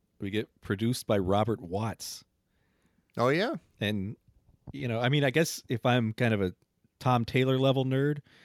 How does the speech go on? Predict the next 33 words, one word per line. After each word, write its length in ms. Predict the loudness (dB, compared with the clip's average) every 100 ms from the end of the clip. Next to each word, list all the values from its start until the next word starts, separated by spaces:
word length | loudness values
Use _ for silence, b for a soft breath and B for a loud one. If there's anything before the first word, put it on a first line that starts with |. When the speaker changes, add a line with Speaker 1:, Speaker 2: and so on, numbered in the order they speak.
| b b -4
Speaker 1:
I 80 | 2
might 160 | 2 2
be 60 |
thinking, 300 | 2 2 4
Speaker 2:
Sure. 80 | 4
Speaker 1:
"Hey, 120 | 6 6
this 160 | 4
guy 160 | 4 2
worked 280 | 4 0 2
on 460 | 2 2 0 -6 -8
Empire 380 | -4 -2 0 0
Strikes 300 | 0 -2 -2
Back 340 | -2 -2 -2 -2
and 80 |
Return 220 | -4 -2 -2
of 40 |
the 80 | 0
Jedi." 500 | -2 0 0 0 -2 b b b b b -6
These 160 | -2
are, 80 | -2 -2
these 180 | -4
are 60 | -4
good 280 | -2 -4 -2
things. 400 | -2 -2 -6 -12 _ _ _ _ _ _ _ -10
Speaker 2:
That's 160 | -10
true. 300 | -4 -2 -2 -6 _ _ _ _ _ _ _ _ _ _ _ _ _ _ -2
Speaker 1:
Uh, 120 | 2 2 _ -4
people 220 | -2 0
that 80 | 0
didn't 200 | 0 2
know 120 | 2
that 140 | 2
might 260 | 0 -2 -4